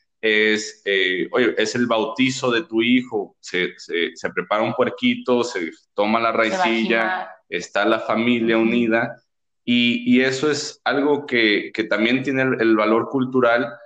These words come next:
Speaker 1: de mantener las tradiciones, eh, y, y realmente son volúmenes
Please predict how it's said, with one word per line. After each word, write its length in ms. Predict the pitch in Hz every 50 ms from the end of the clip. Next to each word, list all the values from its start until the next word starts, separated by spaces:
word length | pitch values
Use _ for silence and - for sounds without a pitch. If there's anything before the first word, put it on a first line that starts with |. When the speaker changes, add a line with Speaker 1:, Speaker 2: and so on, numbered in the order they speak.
| - _ _ _ _
Speaker 1:
de 360 | - 104 - 107 104 98 - -
mantener 500 | 98 101 101 95 95 104 98 104 110 113
las 280 | 131 135 135 135 - -
tradiciones, 1080 | 123 117 110 104 98 - - - - 127 120 113 113 113 120 - - - - - _ _ -
eh, 560 | 101 98 95 92 90 90 87 82 73 73 - _ _ _ _ _ _ _
y, 680 | - - 127 120 117 117 113 - - 120 113 110 110 110
y 160 | 107 107 -
realmente 760 | 95 104 117 123 135 139 139 131 139 151 151 139 123 - - - _ _ _ _ _ _ _ _ _ _
son 320 | - - - 123 123 143 139
volúmenes 540 | 135 127 123 127 135 139 143 143 143 139